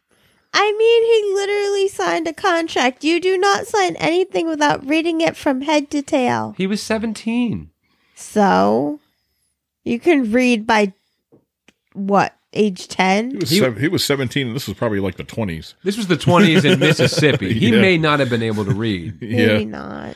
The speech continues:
Speaker 2: Imagine selling your soul to be able to, to play the harmonica.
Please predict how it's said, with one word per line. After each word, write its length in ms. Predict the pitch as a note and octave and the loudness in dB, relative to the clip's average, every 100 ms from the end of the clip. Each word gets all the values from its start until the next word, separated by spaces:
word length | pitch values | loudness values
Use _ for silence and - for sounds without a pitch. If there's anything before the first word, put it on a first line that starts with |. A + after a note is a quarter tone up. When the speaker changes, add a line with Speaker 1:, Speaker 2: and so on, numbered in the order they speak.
| - _ _ C#3+ - _ _ _ _ | -18 _ _ -6 -6 _ _ _ _
Speaker 2:
Imagine 380 | B2+ D3+ F#3+ G3+ | 0 0 2 -4
selling 360 | - C3+ C#3 | 0 0 2
your 120 | C3 A2+ | 0 -4
soul 300 | - G#2 A2 | -4 -2 -2
to 40 | |
be 100 | G#2+ | -2
able 120 | G#2 G#2 G2 | -2 -2 -8
to, 100 | G2 _ | -12 _
to 80 | G2+ | -14
play 240 | - G2+ | -6 -4
the 80 | F2+ | -4
harmonica. 680 | G#2 F2+ D#2+ E2 F2+ G#2 | -8 -10 -10 -12 -12 -12